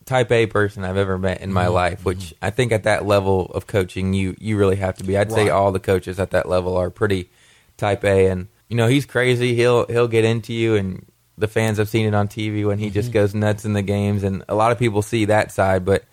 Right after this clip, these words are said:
Speaker 1: if I could say one thing about him is, you know, he always talks about players first, and he
Speaker 2: Yeah.
Speaker 1: really does care about his players. I mean,
Speaker 2: Yeah.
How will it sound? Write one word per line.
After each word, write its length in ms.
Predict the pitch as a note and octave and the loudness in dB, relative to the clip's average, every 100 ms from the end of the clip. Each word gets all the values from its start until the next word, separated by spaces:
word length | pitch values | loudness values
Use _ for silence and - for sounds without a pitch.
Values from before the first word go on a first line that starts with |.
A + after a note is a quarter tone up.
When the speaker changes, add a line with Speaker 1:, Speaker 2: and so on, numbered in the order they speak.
| _ | _
Speaker 1:
if 120 | G#2 C3 | -6 -4
I 60 | |
could 140 | D3 B2+ | -2 0
say 160 | C3 | 0
one 280 | A2 A2+ A2+ | 2 2 0
thing 240 | G#2+ A2 G#2 | 0 0 2
about 240 | G2 G2 | 0 0
him 200 | G2+ G2 | -2 -2
is, 280 | F#2+ F#2 - _ _ _ _ | -4 -6 -14 _ _ _ _
you 80 | G#2 | -4
know, 60 | G#2 | -2
he 120 | A2+ | 2
always 180 | A2 G#2+ | 2 2
talks 180 | A2 - | -2 0
about 220 | G2 - | -2 0
players 340 | A2 G2+ G2+ | 2 2 0
first, 380 | - F#2+ G2 - | -2 -2 -2 -8
and 200 | F#2 - | -12 -10
he 140 | B2 C#3 | -4 -2
Speaker 2:
Yeah. 80 | A#2+ | 2
Speaker 1:
really 240 | A2+ G#2 | 4 4
does 260 | G2+ G2 - | 4 0 0
care 200 | F#2+ F#2 | 0 2
about 260 | F#2 F#2+ | 2 0
his 180 | G2+ G2 | -2 -6
players. 360 | - F#2 F2+ F#2+ | -2 0 -2 -2
I 40 | |
mean, 220 | F#2+ | -2
Speaker 2:
Yeah. 60 | F#2+ | -2